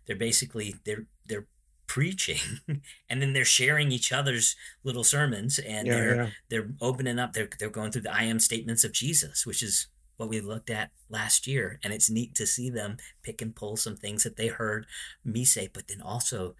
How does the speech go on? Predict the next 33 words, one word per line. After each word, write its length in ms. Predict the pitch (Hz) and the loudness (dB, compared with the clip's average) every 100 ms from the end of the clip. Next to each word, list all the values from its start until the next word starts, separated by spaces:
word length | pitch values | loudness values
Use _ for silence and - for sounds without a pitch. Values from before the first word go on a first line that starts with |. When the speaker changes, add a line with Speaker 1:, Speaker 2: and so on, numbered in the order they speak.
| - - | -20 0
Speaker 1:
stuff 320 | - - 104 - | 2 2 0 -2
that 160 | - | -4
they 160 | 101 110 | -4 4
see 360 | - - 98 92 | 6 6 2 -4
that 120 | 92 - | -6 -4
I 140 | - | -4
didn't 280 | 107 107 117 | -2 0 0
Speaker 2:
Yeah. 120 | 113 | 0
Speaker 1:
necessarily 600 | 101 110 98 - 95 92 | 2 2 2 0 -2 0
say, 360 | - 113 123 - | 2 2 -2 -4
which 200 | 196 - | -6 0
Speaker 2:
Yeah. 80 | 120 | 6
Speaker 1:
is 160 | 110 - | 6 6
like, 280 | - - - | 2 -10 -6
as 180 | 95 92 | -4 -4
a 140 | 87 | -6
youth 240 | 92 127 - | -6 -6 -6
pastor, 240 | - - | -10 -12
I'm 80 | - | -12
like, 120 | - - | -16 -12
"Yes, 840 | 120 139 - - - - - - - - - - | -8 -4 0 0 4 8 8 6 0 -14 -14 -6
they're, 320 | 131 127 113 - - | -2 -2 -4 -10 -6
they're, 120 | 123 | -4
Speaker 2:
Wow. 320 | 120 117 113 | -2 -2 -2
Speaker 1:
they, 80 | 113 - - | -6 -16 -4
they're 160 | - 107 | -2 -2
making 400 | 101 110 113 123 | -2 -2 -2 -4
it 120 | 120 | -6
their 160 | 113 107 | -8 -8
own. 260 | 107 139 - | -8 -10 -10
They're 120 | 101 | -2
seeing 640 | - - - 123 139 143 135 | 4 8 8 8 2 0 2
stuff." 340 | - 127 117 | 2 2 -6